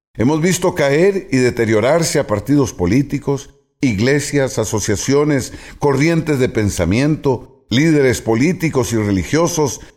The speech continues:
empresas, bancos y hasta creencias básicas. El humanismo universalista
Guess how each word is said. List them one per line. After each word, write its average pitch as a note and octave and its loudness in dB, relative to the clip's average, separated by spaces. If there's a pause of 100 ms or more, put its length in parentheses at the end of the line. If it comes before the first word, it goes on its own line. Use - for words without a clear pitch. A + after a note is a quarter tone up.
(140)
empresas, A#2 0
bancos E3 0 (220)
y C3+ 2
hasta A#2 -4
creencias C3+ 0
básicas. - -8 (720)
El G#2 0
humanismo A2+ 2
universalista F#2+ -2